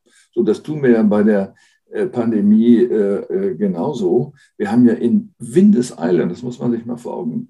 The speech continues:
äh, führen, innerhalb von einem Jahr haben wir unsere Lebensverhältnisse völlig geändert. Wir laufen mit diesen Masken rum, äh, wir halten uns auch die nächsten,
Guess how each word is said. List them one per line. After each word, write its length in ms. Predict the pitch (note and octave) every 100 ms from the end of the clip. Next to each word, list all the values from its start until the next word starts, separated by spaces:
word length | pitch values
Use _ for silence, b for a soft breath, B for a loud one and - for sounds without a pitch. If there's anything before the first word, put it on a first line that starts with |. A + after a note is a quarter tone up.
| -
äh, 200 | G#3 F#3
führen, 360 | - A#2+ G#2
innerhalb 340 | A#2+ B2 A#2+ A#2
von 180 | A2+ A2
einem 460 | - G#2+ B2 A#2+
Jahr 580 | G#2 B2 C#3+ F#2+ B2+ C#3 b b b
haben 120 | C3+ C3+
wir 160 | B2
unsere 240 | A#2+ A#2 G#2+
Lebensverhältnisse 840 | D3+ F#3 - G#2 F#3+ - G#3+ F#3+
völlig 400 | - D#3+ F3+ E3
geändert. 420 | - D#3+ D#3 D#3+ -
Wir 80 |
laufen 320 | F#3+ - - A#2+
mit 140 | A#2
diesen 240 | B2 C3
Masken 400 | B2 B2 - C#3+
rum, 360 | C3 C3 B2+ A#2 B B B
äh, 120 | C#3+ B2
wir 320 | A#2+ B2 A#2 A#2 A#2
halten 300 | C3 C#3 A#2
uns 640 | B2 A2+ - _ _ _ -
auch 160 | C#3+
die 160 | - C3+
nächsten, 1000 | A2 A2 C#3+ C#3+ - C#3 B2+ B2 A#2 G2+